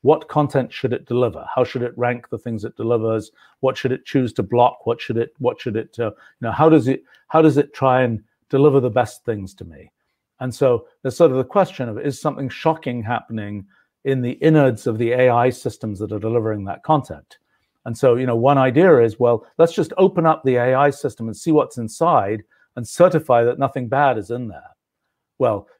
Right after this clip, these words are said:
you know, there could be so, like, crazy, trivial bad things in there, you know, an if statement that says, you know, "If it's,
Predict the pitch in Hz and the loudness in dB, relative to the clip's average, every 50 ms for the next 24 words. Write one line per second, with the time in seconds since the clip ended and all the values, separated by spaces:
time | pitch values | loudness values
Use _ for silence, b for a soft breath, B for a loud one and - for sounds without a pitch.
0 | _ _ 143 131 107 98 92 127 135 - - 170 131 127 127 107 - - - 113 | _ _ -6 -6 -4 -2 0 0 0 4 4 4 4 2 0 -2 -4 -4 -4 -4
1 | 113 - - 123 117 113 - - 156 151 147 131 117 123 120 113 107 - _ _ | -4 -4 -6 -6 -8 -8 -2 2 2 4 4 2 0 -2 -4 -4 -6 -10 _ _
2 | _ _ _ - - 165 143 143 127 120 107 101 120 117 110 110 101 - 127 117 | _ _ _ 0 2 4 6 6 6 4 4 2 0 2 0 0 -2 -4 -6 -6
3 | 113 104 113 120 110 104 104 101 101 107 107 104 107 120 127 143 - - - - | -6 -4 -6 -6 -6 -6 -8 -8 -8 -8 -8 -8 -10 -8 -8 -8 -8 -10 -6 -4
4 | - 120 117 - 113 107 104 - _ - - _ - 127 113 101 98 113 107 104 | -2 -2 -2 -4 -10 -14 -14 -16 _ -20 -14 _ -4 -4 -4 -4 -6 -8 -8 -8
5 | 104 107 - - 139 - - 131 127 - - - - - - | -8 -6 -4 -2 -2 -2 -2 -6 -6 -8 -12 -20 -20 -20 -20